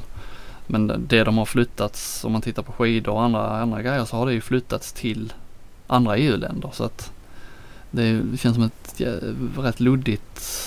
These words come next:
system där, där Sverige inte kan ta emot idrottslag, idrottsdeltagare på grund av E U-regler, men sen flyttas mästerskap och,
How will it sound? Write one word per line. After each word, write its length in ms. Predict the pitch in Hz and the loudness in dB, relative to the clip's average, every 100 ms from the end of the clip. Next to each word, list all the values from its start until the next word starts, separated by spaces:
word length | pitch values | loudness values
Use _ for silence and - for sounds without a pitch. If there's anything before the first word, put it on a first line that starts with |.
| - | -8
system 580 | - - 123 - 113 113 | -6 -4 -2 0 0 2
där, 140 | 135 110 | 2 2
där 80 | |
Sverige 400 | 110 127 113 117 | 2 4 4 2
inte 460 | 139 - 110 104 104 - | 0 0 0 0 -4 -2
kan 880 | 120 110 113 113 113 - - - - | 0 0 0 0 -2 -2 -4 -4 -4
ta 160 | - 113 | 0 4
emot 640 | 113 107 - - - - - - - - - - | 4 2 -2 -6 -6 -6 -10 -12 -14 -16 -16 0
idrottslag, 680 | 123 113 107 120 107 107 104 | 2 4 2 4 4 4 2
idrottsdeltagare 1000 | 113 110 - 107 - 104 104 104 104 104 - - - - 175 - | 2 2 0 -2 2 2 2 -2 -4 -6 -10 -16 -16 -14 -12 -4
på 100 | 117 | 0
grund 200 | 107 107 | 2 4
av 100 | 107 | 6
E 120 | 113 | 6
U-regler, 500 | 104 104 107 123 110 | 4 0 -2 -2 -2
men 100 | 113 | 0
sen 260 | 113 110 - - - 135 - - 160 | 0 -2 -6 -10 -10 -8 -8 -8 -4
flyttas 540 | - 117 - 110 - | -2 0 2 0 2
mästerskap 600 | 127 127 110 - 110 110 - | 0 2 -2 0 0 0 2
och, 240 | 107 110 | 2 2